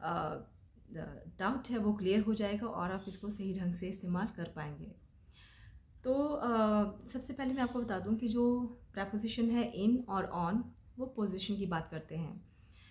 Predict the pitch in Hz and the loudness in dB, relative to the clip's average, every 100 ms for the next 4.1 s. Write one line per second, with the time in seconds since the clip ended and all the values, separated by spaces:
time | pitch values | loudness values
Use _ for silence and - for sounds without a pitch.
0 | - 214 240 254 254 294 254 240 277 - | -10 2 4 6 2 -2 2 4 2 2
1 | 240 240 254 247 240 233 254 220 196 208 | 2 2 2 0 2 4 4 4 0 -2
2 | - 233 240 247 226 196 180 185 175 196 | 0 4 6 6 2 0 -2 -4 -4 2
3 | 208 214 233 220 170 208 220 220 190 170 | 2 4 0 -2 -2 0 2 0 0 -4